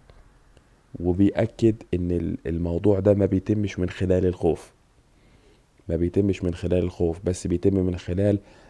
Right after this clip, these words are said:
التوافق في الآراء حول هدف مشترك. في الوقت إن هو أوقات يتم من خلال الخوف، ولكن النتائج بتكون مختلفة،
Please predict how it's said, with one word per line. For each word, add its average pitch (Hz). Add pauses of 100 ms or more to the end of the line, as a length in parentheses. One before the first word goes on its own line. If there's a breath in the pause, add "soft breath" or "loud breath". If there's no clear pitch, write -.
(160 loud breath)
التوافق 95
في -
الآراء 95
حول 104
هدف 92
مشترك. - (920)
في -
الوقت 107
إن 101
هو 110 (1040 soft breath)
أوقات 95
يتم 95
من 90
خلال 90
الخوف، 107
ولكن 101
النتائج 95
بتكون 90
مختلفة، 87